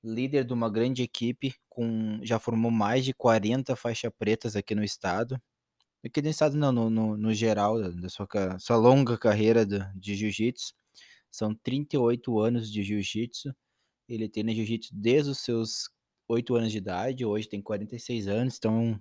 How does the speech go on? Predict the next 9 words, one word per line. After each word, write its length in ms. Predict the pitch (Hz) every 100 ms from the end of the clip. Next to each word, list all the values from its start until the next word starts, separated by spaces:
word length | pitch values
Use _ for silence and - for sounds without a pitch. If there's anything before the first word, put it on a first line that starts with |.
| -
<laughs> 100 | -
é 100 | 110
um 200 | 127 107
grande 340 | 113 131 120
exemplo 400 | 107 107 113 113
pra 120 | 117
todo 300 | 107 110 120
mundo, 400 | 117 110 127 135 - _ _ - - - _ _ _
que 480 | - 117 113 110 110